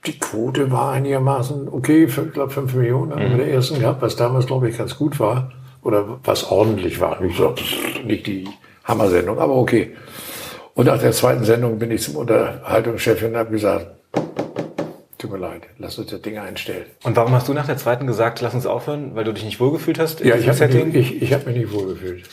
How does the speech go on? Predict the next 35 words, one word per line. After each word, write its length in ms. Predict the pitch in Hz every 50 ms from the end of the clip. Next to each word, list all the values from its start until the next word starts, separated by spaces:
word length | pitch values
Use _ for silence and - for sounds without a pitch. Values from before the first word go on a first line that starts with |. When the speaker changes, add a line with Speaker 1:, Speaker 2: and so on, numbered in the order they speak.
| -
Speaker 2:
Du 60 | -
hast 100 | 117 117
mal 80 | 156 139
von 100 | 131 127
einem 80 | 120 -
verschossenen 420 | 127 120 - - 135 131 139 123
Elfmeter 360 | - 98 - 113 123 123 104 85
gesprochen 400 | 85 - - - 85 - - 76
im 80 | 76 -
Zusammenhang 500 | - 104 90 92 90 90 82 90 87 90
mit 300 | 90 87 - - - -
dieser 180 | - 92 - -
Sendung. 320 | 85 90 87 85 85 82 - _
Weil 160 | _ 95 98 101
es, 300 | 101 - - - - - -
Speaker 1:
Ja, 160 | - 165 165 165 165
Speaker 2:
weil 40 | 175 165
es 40 | 127
die 40 | 110
Speaker 1:
d-, 80 | 98
Speaker 2:
gro-, 100 | - - - -
großen 260 | - - 131 139 131
Speaker 1:
hab, 60 | 131 120
Speaker 2:
Samstagabend 760 | 120 - - - 123 107 - - 110 120 135 151 160 156 -
Speaker 1:
hab, 220 | 180 - - -
hab 180 | 123 147 - -
ich 140 | 180 160 -
gesagt? 340 | 190 151 156 175 196 -
Speaker 2:
Mhm. 240 | 113 104 110 127 139 - -
Speaker 1:
Ja, 520 | 147 120 98 92 95 98 104 123 156 180 208
das 240 | 226 185 - - 208
war 200 | 208 208 214 214
ein 40 | 202
verschossener 540 | - 208 - - 214 185 165 175 180 190
Elfmeter. 460 | 196 175 131 131 165 143 131 - 113